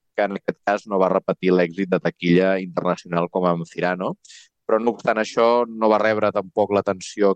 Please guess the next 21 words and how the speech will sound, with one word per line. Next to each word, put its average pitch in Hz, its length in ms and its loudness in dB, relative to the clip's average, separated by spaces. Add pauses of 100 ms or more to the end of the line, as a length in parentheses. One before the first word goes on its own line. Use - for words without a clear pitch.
que, 95 140 0 (180)
en - 380 -6
el - 20 -6
meu 92 160 2
parer, 95 240 2
es 87 80 -10
mereixia, 98 480 2
ja 110 160 -2
que 95 80 -6
es - 80 -16
tracta 98 320 -4
d'un 95 160 -6
film 101 320 2
que, 98 160 -2
quan 90 80 2
el 87 160 2
veus, 90 240 0
no 95 80 -14
et 85 220 -14
sent 87 180 -2
diferent, 101 460 0